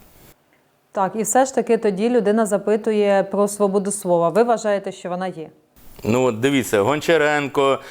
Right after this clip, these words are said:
Speaker 2: Желізняк, що хоче, те й каже. На президента, на всіх. Це свобода слова?
Speaker 1: Це так.
Speaker 2: Ну, нічого ж їм за це. Дивіться, чого вони сидять в тюрмі? Тоді про що ми говоримо? Я, я, я,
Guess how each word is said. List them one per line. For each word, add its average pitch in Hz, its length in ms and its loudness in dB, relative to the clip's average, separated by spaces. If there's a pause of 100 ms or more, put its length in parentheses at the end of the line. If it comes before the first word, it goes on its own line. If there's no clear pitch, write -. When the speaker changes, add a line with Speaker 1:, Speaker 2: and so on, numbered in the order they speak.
(140)
Speaker 2:
Желізняк, 151 640 0
що 170 140 -2
хоче, 208 280 0
те 180 100 4
й 170 40 2
каже. 139 360 0
На 160 100 0
президента, 180 440 0
на 170 140 2
всіх. 127 280 -2
Це 160 140 2
свобода 185 380 0
слова? 185 440 0 (260)
Speaker 1:
Це 208 260 -2
так. 175 520 -6
Speaker 2:
Ну, 131 220 2
нічого 175 380 2
ж 190 100 0
їм 156 100 -2
за 139 140 2
це. 123 160 2
Дивіться, 139 340 2
чого 220 180 2
вони 240 120 2
сидять 185 320 2
в - 40 -18
тюрмі? 110 440 2 (1700)
Тоді 170 180 2
про 202 140 2
що 226 160 0
ми 196 100 0
говоримо? 113 680 0 (2000)
Я, 185 420 2
я, 175 280 2
я, 165 220 2